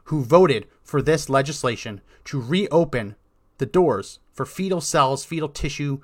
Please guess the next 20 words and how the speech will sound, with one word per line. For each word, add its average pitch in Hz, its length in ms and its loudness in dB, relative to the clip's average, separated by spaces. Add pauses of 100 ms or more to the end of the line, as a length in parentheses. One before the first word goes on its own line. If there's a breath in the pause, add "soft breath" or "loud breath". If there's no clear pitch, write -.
(200 soft breath)
babies, 180 640 -2
aborted 160 400 0
babies 127 340 -4
to - 60 -16
be 131 80 -4
bought 143 280 2
and 139 100 -6
sold 117 420 -2 (480)
on 120 320 2 (260)
the 131 180 -2
market. 143 520 4 (1160 soft breath)
So - 120 -6
we're 190 100 4
gonna 208 320 4
show - 160 2
you 254 120 2
what 196 140 2
this 185 140 -4
actually 185 280 4
means. 160 320 -2